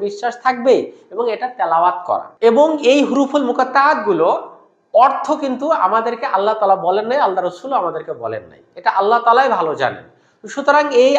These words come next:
আয়াতগুলো আসলে আমাদের কাজ হলো এটাকে কোরআনের আয়াত হিসেবে বিশ্বাস করা, এটা তেলাওয়াত করা নামাজে বা বাইরে, এবং এর অর্থ আল্লাহই ভালো জানেন, এই বিষয়টা অন্তরে একশো ভাগ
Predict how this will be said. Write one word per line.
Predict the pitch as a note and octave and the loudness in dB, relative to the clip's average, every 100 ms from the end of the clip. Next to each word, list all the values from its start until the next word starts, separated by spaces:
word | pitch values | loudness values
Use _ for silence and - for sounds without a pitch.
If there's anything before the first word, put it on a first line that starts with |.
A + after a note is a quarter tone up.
| G#3 | 4
আয়াতগুলো | A3+ A#3 C4 C4 A3+ | 2 0 0 2 2
আসলে | - C4 | 2 0
আমাদের | G#3+ G#3+ G#3 D#3+ | 2 0 0 2
কাজ | E3 F3 | 2 -2
হলো | G3+ A#3+ F3 | -8 -8 -10
এটাকে | D#3+ F3+ A3+ A#3+ - _ _ - | -10 -10 -10 -12 -14 _ _ -2
কোরআনের | F3 G3 E3+ | 0 2 2
আয়াত | E3 F#3 | 2 0
হিসেবে | G3+ G#3 F3 | -2 -2 -2
বিশ্বাস | D#3 - G#3+ - | -6 -4 -4 0
করা, | A#3 A3 D4 C#3 | 2 2 0 -8
এটা | D#3 - | -10 -6
তেলাওয়াত | C3+ C#3+ F3+ G3+ - | -2 2 2 0 0
করা | G#3+ A3 F#3 C#3+ | 2 2 -2 -6
নামাজে | D3 D#3 D#3+ D#3 | -4 -4 -6 -6
বা | C#3+ C#3+ | -2 0
বাইরে, | D#3 A3 - _ _ _ | 0 -4 -8 _ _ _
এবং | F3 F#3+ D4 F#4 - - _ - A3 | -2 2 2 0 -8 -18 _ 0 2
এর | C4+ F3+ G3 | 4 4 2
অর্থ | - B3+ B3+ | 2 -2 0
আল্লাহই | G3 G#3+ C#4 C4+ | 2 4 4 2
ভালো | B3 A#3+ G3 | 2 0 0
জানেন, | E3+ A3+ C#4 A#3 | 0 -2 -2 0
এই | D4 E4 C4+ G3+ | 0 -2 -2 -2
বিষয়টা | - A#3 A#3 C#4+ | 0 0 4 4
অন্তরে | G3 G3 G3+ C#4 C5+ - _ _ _ _ | 2 0 0 0 -2 -8 _ _ _ _
একশো | D3 - G3 | -4 0 0
ভাগ | G3 | 2